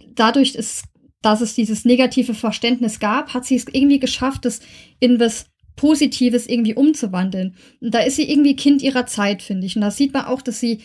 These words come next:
nicht nur geistlich ist, also nicht nur ein geistliches Verständnis hat, sondern dass sie sich durchaus auch bewusst war, in welcher Zeit sie lebt. Also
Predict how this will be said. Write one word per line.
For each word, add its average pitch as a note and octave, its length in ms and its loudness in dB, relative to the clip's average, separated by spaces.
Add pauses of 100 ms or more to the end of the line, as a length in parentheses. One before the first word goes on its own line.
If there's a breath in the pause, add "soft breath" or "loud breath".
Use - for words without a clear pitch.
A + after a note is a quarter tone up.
(200 loud breath)
nicht C#4 260 4
nur B3 220 2
geistlich C#4 640 -2
ist, - 420 -6 (180)
also A3 200 0
nicht B3 200 0
nur B3 140 4
ein G#3+ 160 -4
geistliches C4+ 540 -2
Verständnis C4+ 640 -2
hat, C4+ 160 -2
sondern A3+ 260 0 (300 loud breath)
dass G#3+ 160 0
sie A#3+ 80 2
sich G#3+ 240 0
durchaus C4 420 2
auch A3 200 -4
bewusst B3 440 -2
war, A#3+ 220 0 (340 loud breath)
in A3+ 160 0
welcher A3+ 300 2
Zeit A#3 400 0
sie G#3 140 -2
lebt. F#3 560 -2 (200)
Also G#3 440 -2